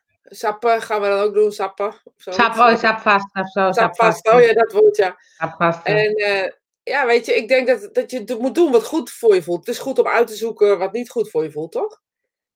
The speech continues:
Speaker 1: Zo'n stilteretret
Speaker 2: Ja,
Speaker 1: lijkt me
Speaker 2: ik
Speaker 1: gewoon niet echt iets voor jou.
Speaker 2: Ik mocht wel lummelen, ik mocht wel lummelen. Nou, het was wel, ik vond het wel een, ehm, e-,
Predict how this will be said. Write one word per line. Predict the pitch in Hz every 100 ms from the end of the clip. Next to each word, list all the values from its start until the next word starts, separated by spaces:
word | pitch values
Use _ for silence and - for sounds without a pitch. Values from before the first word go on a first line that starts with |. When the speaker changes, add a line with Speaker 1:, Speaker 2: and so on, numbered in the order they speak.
| _ _
Speaker 1:
Zo'n | 180 185 175 165 156
stilteretret | - 190 202 202 190 185
Speaker 2:
Ja, | 208
Speaker 1:
lijkt | 190 202
me |
Speaker 2:
ik | -
Speaker 1:
gewoon | - 202
niet | 208 208
echt | 190 190
iets | 190 -
voor | 175
jou. | 151 139 - _ _ _ _
Speaker 2:
Ik | 240
mocht | 254 320 240
wel | 208
lummelen, | 175 151 143 160 190
ik | 202 196
mocht | 180
wel | 151
lummelen. | 143 143 160
Nou, | 220 285
het | 359
was | 392 392
wel, | 392 427 427
ik | 403
vond | - 285
het | 226
wel | 240 320 381 302
een, | 302 262
ehm, | 240 233 220 208 214 220 - - _ _ _ _
e-, | - 202